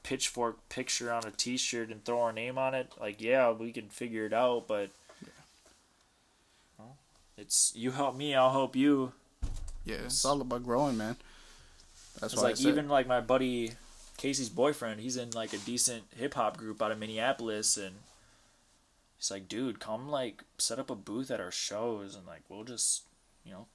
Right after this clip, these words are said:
Speaker 1: if you wanna throw our name on a shirt, we'll fucking front you some money to get shirts, and fucking just, no." It's networking, basically.
Speaker 2: Yeah, definitely.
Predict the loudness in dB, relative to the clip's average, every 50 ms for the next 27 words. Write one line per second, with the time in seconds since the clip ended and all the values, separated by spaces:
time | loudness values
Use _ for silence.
0 | _ -20 -20 -12 -8 -6 -4 -4 -6 -6 -4 0 4 4 4 4 2 -2 -6 -2
1 | -2 -2 -2 0 0 -2 0 0 0 -2 -2 -2 -6 -6 -8 -6 -8 -8 -8 -8
2 | -14 -12 -10 -6 -6 -6 -6 -2 0 0 0 0 -2 -6 -6 -6 -6 -6 -6 -6
3 | -4 -2 0 -2 0 -2 -2 -4 -2 -2 -4 -4 -4 -12 -16 -20 -20 -20 -20 -20
4 | -20 -20 -20 -20 -20 -20 -20 -20 -20 -20 -20 -20 _ _ _ _ _ _ _ _
5 | _ _ _ _ _ _ -20 -20 -20 -20 -20 -20 -18 -16 -16 -16 -16 -16 -12 -4
6 | -2 -2 -2 -4 -10 _ -20 -20 -20 -20 -20 -20 -20 _ -20 -20 -20 _ _ _
7 | _ _ -18 -18 -16 -16 -18 -20 _ _ _ _ _ _ _ _ _ _ _ _
8 | _ _ _ _ _ _ _ _ -6 -6 -4 -4 -6 -4 -4 -6 -8 -10 -12 -16
9 | -12 -10 -6 -4 -4 -4 -4 -6 -10 -10 -10 -10 -10 -12 -16 -18 -20 -20 -16 -8
10 | -8 -8 -8 -8 -10 -14 -14